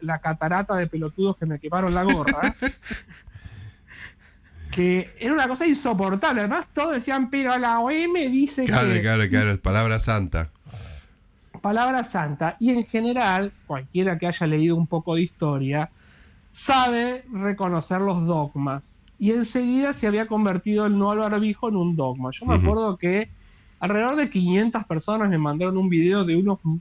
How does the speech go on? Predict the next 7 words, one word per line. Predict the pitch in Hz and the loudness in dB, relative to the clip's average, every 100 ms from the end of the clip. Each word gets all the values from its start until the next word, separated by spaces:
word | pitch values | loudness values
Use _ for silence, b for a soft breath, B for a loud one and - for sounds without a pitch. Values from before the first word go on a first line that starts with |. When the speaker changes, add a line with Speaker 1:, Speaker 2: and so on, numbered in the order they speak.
| - 339 | -4 -2
Speaker 1:
de | |
unos | 247 220 - - - - - - | 0 -2 -8 -20 -20 -20 -20 -20
supuestos, | - 156 143 214 190 - 127 - | -2 -2 0 0 -2 -6 -12 -12
porque | 120 117 | -10 -8
no | 143 | -6
tengo | 151 143 | -4 -2
idea, | 165 185 127 | 0 0 -2